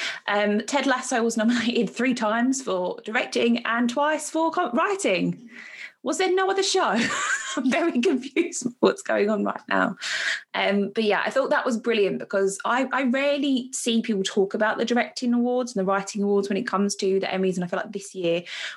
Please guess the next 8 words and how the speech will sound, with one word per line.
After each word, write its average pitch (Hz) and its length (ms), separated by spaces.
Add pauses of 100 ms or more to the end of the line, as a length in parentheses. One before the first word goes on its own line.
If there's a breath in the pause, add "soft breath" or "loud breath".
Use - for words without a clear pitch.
(100)
we 190 160
did 185 300
get - 160
that - 140 (160)
very 175 260
much 170 260
well-deserved 170 500
focus. - 580